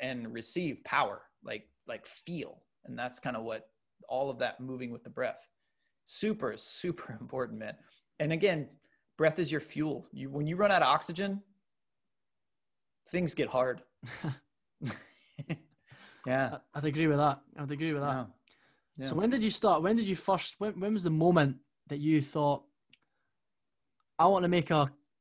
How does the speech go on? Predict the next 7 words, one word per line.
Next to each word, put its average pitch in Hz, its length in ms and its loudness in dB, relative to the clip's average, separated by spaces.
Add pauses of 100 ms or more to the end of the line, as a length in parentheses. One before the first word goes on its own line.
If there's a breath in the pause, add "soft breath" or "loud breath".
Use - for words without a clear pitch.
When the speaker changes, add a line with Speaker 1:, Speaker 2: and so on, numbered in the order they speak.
(160)
Speaker 2:
business, 147 480 2
a 127 60 -4
career 147 520 2 (760)
out 147 120 2
of 139 540 0 (1300)
helping 156 460 2
others 151 500 4